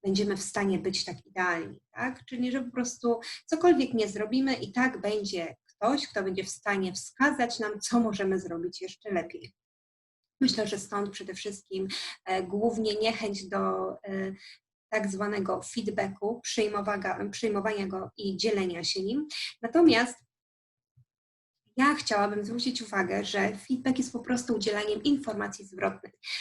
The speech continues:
na temat zachowań, na temat sytuacji, na temat, e, tego,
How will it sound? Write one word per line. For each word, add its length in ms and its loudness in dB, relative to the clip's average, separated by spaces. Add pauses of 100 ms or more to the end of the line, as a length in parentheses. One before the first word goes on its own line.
(120)
na 60 0
temat 400 2
zachowań, 760 0 (300)
na 180 6
temat 460 2
sytuacji, 1080 -2 (360)
na 340 2
temat, 720 2
e, 160 0
tego, 580 4